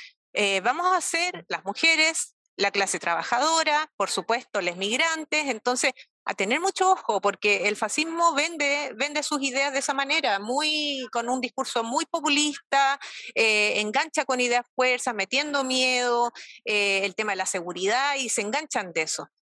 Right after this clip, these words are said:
Sin embargo, si la gente le tiene miedo un poco a, a que le sigan rayando las calles, a, a este descontento social, a las marchas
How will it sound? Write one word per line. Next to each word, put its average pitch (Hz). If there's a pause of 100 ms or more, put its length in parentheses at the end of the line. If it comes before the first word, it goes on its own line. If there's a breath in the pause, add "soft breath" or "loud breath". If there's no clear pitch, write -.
(160)
Sin 247
embargo, 262
si 240
la 190
gente 262
le 240
tiene 269
miedo 233
un 196
poco 208
a, 185
a 180
que 190
le 185
sigan 233
rayando 202
las 185
calles, 185
a, 202
a 214
este 220
descontento 202
social, 190
a 214
las 262
marchas 220